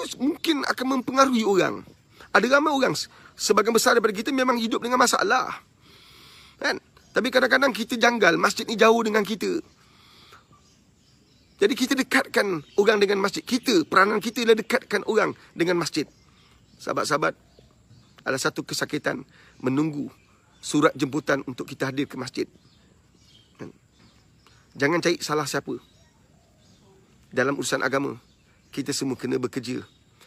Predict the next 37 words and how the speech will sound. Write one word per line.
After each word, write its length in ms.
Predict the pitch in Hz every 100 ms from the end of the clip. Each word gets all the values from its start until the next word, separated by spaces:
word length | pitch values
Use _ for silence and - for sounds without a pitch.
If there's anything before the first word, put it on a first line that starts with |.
| - _
Kita 240 | - - 135
semua 320 | 139 131 113
kena 160 | 127 117
hemat. 320 | 120 113 120 - _ - _ - _
Kita 240 | - 131 151
semua 320 | 165 180 151
kena 240 | 135 135
lakukan 320 | 123 131 120
sesuatu 320 | 113 - 113 - - _ _ _ - - - _
untuk 240 | - 127 -
membawa 320 | 127 131 135
orang 240 | 131 135
datang 240 | 123 120 113
ke 80 | 117
masjid. 320 | 113 - 95 _ _ _ _ _ _ -
Dia 100 | 127
bukan 220 | 127 135
sekadar 240 | - 131
solat 260 | 127 117 113 123
Jumaat, 320 | 127 - - _ _ _ - - -
tapi 220 | 113 120
solat 240 | 135 127
fardu. 320 | - 120 117 104 - _
Solat 480 | - - 139 131 - _ _ _ _ -
fardu, 600 | - 139 - 120 143 120
sahabat. 360 | - 113 113 - _ - - -
Bagaimana 400 | 113 139 143 139
nak 40 |
bawa 160 | 120 123
orang 240 | 135 127 120
datang 200 | 117 117
ke 40 |
masjid, 260 | 117 120 120
kita 360 | - 127 120
kena 160 | 117 120
buat 200 | 117 110
sesuatu. 400 | - 110 104 104